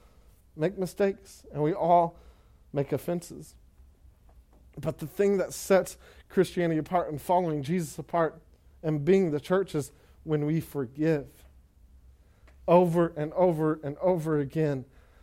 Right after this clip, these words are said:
"You hurt me in this way, but I forgive you. They did this to me, but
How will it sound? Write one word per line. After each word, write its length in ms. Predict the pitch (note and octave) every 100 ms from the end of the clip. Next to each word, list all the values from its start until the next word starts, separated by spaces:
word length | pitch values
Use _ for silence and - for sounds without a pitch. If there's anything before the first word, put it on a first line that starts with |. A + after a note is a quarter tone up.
| - - -
"You 140 | D#3
hurt 260 | C#3+ E3 D3
me 140 | E3
in 120 | D3+ D3
this 260 | D3+ -
way, 180 | D3 C3+
but 160 | C3 C3
I 100 | C3+
forgive 480 | - C3 C3+ C3
you. 300 | C3 C#3 B2+ - - - - -
They 220 | C#3+ E3
did 200 | E3 E3
this 200 | D3+ D3+
to 120 | - D3+
me, 220 | D3+ D3+
but 260 | C3+ D3